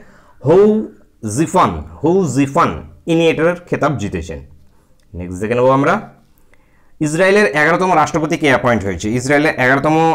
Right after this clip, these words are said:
রাষ্ট্রপতি অ্যাপয়েন্ট হয়েছে আইজ্যাক, আহ, তোমাদের হেজং,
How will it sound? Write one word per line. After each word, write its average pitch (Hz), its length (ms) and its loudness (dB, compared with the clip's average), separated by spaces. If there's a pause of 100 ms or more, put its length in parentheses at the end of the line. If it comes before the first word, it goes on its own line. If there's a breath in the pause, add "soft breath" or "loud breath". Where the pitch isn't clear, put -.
রাষ্ট্রপতি 123 440 0
অ্যাপয়েন্ট 139 340 2
হয়েছে 147 240 2
আইজ্যাক, 175 560 2 (640 soft breath)
আহ, 113 200 0
তোমাদের 131 440 0
হেজং, 131 500 0